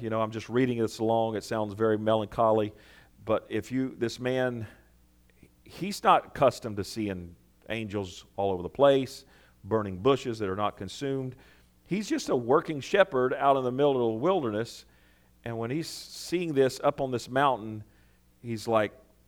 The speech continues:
this is spooky for him. This is,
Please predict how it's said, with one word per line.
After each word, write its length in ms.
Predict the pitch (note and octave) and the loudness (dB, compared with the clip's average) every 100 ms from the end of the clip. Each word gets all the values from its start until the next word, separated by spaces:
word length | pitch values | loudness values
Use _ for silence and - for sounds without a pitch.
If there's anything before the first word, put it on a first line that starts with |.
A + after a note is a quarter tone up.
| _ _ G2+ | _ _ -16
this 320 | G2 C3+ - | 0 0 0
is 120 | A#2+ | -8
spooky 880 | G#2+ - - - _ - D#3 E3 F#3 | -8 -10 -10 -12 _ -2 -2 0 -8
for 200 | D#3+ F#3 | -6 -4
him. 300 | F3 F#3 F#3+ - _ _ _ _ _ | -2 -2 -4 -12 _ _ _ _ _
This 280 | A#2 A2+ - | -4 -4 -4
is, 340 | G#2+ - - | -6 -8 -18